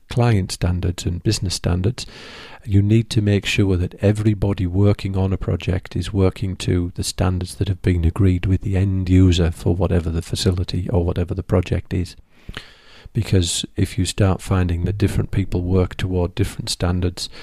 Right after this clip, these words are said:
documentation will start to, to wander apart. Um,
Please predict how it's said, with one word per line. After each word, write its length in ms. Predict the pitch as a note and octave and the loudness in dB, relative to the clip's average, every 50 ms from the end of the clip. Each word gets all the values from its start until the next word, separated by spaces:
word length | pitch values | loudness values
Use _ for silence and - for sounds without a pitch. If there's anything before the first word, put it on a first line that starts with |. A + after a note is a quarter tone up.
| - - - - - | -18 -16 -16 -4 0
documentation 920 | - G2 - - - F2+ F2 F2 F2+ - G#2+ G2 F#2+ F2+ - - F#2+ F#2 | 0 0 2 2 0 0 0 -2 0 2 2 2 2 2 0 -4 -4 0
will 220 | F2+ G2 F#2+ F#2 | 2 4 4 2
start 420 | F2+ - - - G2+ F#2 F2+ - - | 0 -2 0 0 2 2 0 -2 -2
to, 380 | - - F#2+ F2+ F2 F2 E2+ - - - | 0 2 2 2 2 0 -2 -6 -6 -4
to 120 | - G2 | -2 0
wander 520 | F#2+ F2 F#2 F#2+ G2 F#2 F#2 F#2 F#2 F2+ F2 | 2 4 4 4 4 4 4 2 2 4 2
apart. 580 | F2 - - G2 G2 F#2+ F#2 F#2 F#2+ - - - - - _ _ _ _ _ _ - | 2 0 0 0 0 2 0 -2 -2 -4 -8 -12 -14 -20 _ _ _ _ _ _ -10
Um, 720 | - - F#2 F#2 F#2+ G2 G2 G2 F#2+ F#2 F2+ - - F#2+ | -8 -6 -4 -2 -2 0 0 0 0 -2 -4 -6 -8 -10